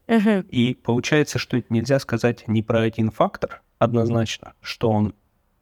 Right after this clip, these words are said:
Speaker 2: например, э, создающий стресс, такой стрессогенный, или наоборот, ну, как бы помогающий, дающий опору. Это какой-то такой сложный микс,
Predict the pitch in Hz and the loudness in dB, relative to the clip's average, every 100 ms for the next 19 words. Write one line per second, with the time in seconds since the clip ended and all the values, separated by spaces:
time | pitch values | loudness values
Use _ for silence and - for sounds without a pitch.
0 | _ 117 104 101 104 104 - _ _ _ | _ -8 -4 -2 -2 -2 -10 _ _ _
1 | _ - 131 113 110 107 110 - 117 113 | _ -6 -2 0 -2 -4 -6 -6 -6 -2
2 | 117 135 - 147 - 147 143 - - - | 0 0 0 -2 -2 0 0 -2 -14 -16
3 | - 131 - 117 - 117 120 113 113 110 | -12 -10 0 0 0 -4 0 0 0 -4
4 | 131 127 113 110 107 107 117 117 - 110 | -4 0 0 0 0 0 0 -2 -4 -4
5 | 101 104 101 101 110 107 107 117 117 - | -2 -2 -4 -4 -6 -4 2 2 2 -2
6 | 107 98 101 110 - - - 101 98 123 | -4 -2 0 -2 -4 -10 -4 -4 -2 -6
7 | 110 - 117 - 117 120 - - 104 - | -6 -6 -6 -2 -2 -2 -6 -4 -4 -2
8 | 123 104 104 107 143 - - | -2 0 0 2 0 -2 -10